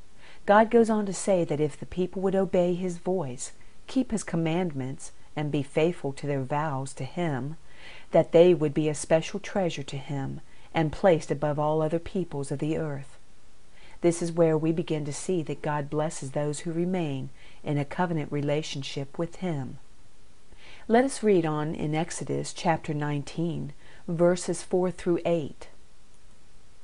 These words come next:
"You have seen what I did to the Egyptians, and how I bore you on eagle's wings and brought you to myself. Now therefore,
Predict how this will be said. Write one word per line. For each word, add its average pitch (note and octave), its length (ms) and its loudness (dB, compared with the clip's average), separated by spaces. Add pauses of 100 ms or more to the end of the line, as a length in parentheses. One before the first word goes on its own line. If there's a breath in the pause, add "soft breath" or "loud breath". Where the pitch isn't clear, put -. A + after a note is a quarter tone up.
(1200 loud breath)
"You C4 160 4
have C#4 160 2
seen A#3 320 4
what D#3+ 140 2
I D#3 100 2
did D3+ 260 0
to - 100 -10
the D3+ 140 0
Egyptians, C#3+ 840 -4 (360 soft breath)
and D#3+ 140 0
how E3+ 180 2
I D#3+ 120 6
bore D#3 300 4
you F#3+ 160 4
on F3 200 0
eagle's F3 400 0
wings C#3+ 520 -4 (260 soft breath)
and D#3 160 0
brought D#3 400 2
you C#3 60 -4
to D3 160 -6
myself. C#3+ 800 -6 (600 soft breath)
Now E3 300 6
therefore, F3+ 680 2